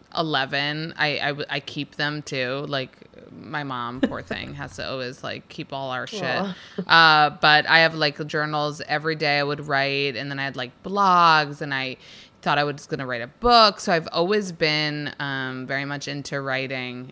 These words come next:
Speaker 1: And I remember I moved here from Israel with my husband in, uh, two thousand and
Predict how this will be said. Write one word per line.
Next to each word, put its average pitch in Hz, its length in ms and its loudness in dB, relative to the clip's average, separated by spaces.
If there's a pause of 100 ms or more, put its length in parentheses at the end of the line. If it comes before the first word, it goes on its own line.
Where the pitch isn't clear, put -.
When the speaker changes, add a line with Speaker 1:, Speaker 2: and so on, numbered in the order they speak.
Speaker 1:
And 135 800 -6 (400)
I 175 40 -2
remember 160 840 4 (640)
I 175 80 -2
moved 190 340 0
here 185 220 2
from 165 220 -4
Israel 165 480 4
with 147 140 -4
my 156 120 0
husband 156 600 -2
in, 143 800 -4
uh, 127 1300 -2
two - 140 -12
thousand 151 600 0
and 139 600 -8